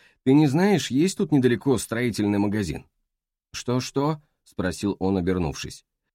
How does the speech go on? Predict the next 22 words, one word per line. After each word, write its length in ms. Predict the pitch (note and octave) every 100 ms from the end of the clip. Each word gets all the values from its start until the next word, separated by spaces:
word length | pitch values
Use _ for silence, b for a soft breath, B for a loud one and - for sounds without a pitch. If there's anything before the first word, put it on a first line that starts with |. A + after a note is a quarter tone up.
| _ _
«Строительный 640 | - A2 B2 C#3+ C#3+ C3
магазин? 600 | A#2+ A2 A2+ A2 D3+ D#3+ - _ _ _ _ -
Не 160 | A#2+
уверен, 580 | B2+ C3+ A#2+ C3 C3 E2+ - _ _ -
но 200 | A#2+ C3+
есть 300 | D3 D3+ -
хозяйственный 800 | C#3+ C3+ D3+ D#3+ D3+ B2 G#2+
в 100 | G2
пяти 280 | - A#2+ C#3+
милях 360 | B2+ B2+ A#2+ -
по 120 | A2
шоссе». 500 | A2 A#2 - F#2 D2 _ _ _ _ _ _
«Отлично, 580 | F3+ F3 F3+ C#3 F#2 D2 _ _
я 240 | - B2 D3
скоро 260 | - E3
вернусь. 500 | D3+ D3+ C#3+ E2+ - _
Тебе 260 | - G#2 B2
что-нибудь 480 | - D#3+ D3+ C#3+
привезти?» 560 | C3+ C3+ C#3+ - G3+ G3 _ _ _ _ _ _ _
Вулли 340 | E2+ A2+ A#2+
ненадолго 580 | G2+ F#2+ F2+ F#2+ G#2+ F2+
задумался 760 | D#2+ D#2+ G#2 A2 D#2 - D2+